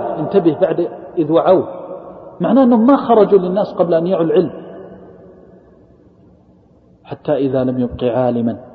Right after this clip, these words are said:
جاء الصنف الثاني، اتخذ الناس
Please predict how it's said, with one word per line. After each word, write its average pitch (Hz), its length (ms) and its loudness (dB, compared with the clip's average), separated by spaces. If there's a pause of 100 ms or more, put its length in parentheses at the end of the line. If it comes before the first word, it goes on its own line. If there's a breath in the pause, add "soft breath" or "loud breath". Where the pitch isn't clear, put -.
جاء 151 200 2
الصنف 127 340 -4
الثاني، 107 400 -8 (1040 soft breath)
اتخذ 196 560 2
الناس 175 560 2